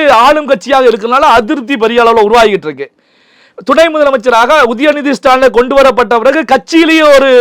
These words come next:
பரபரப்பு, சலசலப்பு, கலகலப்பு நடந்துகிட்டு இருக்கு. இப்படியான சூழ்நிலையில அப்போ வாக்குகள் சிதறுவதற்கான ஒரு சூழல் உருவாகும்.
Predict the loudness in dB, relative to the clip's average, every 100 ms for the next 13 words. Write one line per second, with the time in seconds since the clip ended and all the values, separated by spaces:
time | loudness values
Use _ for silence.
0 | 2 2 0 2 0 0 -4 0 0 0
1 | 0 -2 -2 -4 -4 _ _ -2 0 2
2 | 0 0 -2 -2 -2 -6 -8 -12 -18 _
3 | _ _ _ -8 -2 0 2 4 2 0
4 | -4 -6 -4 -2 -4 -2 -2 0 0 2
5 | 2 2 0 -2 -2 0 0 2 2 2
6 | 0 0 -2 0 2 2 0 0 -2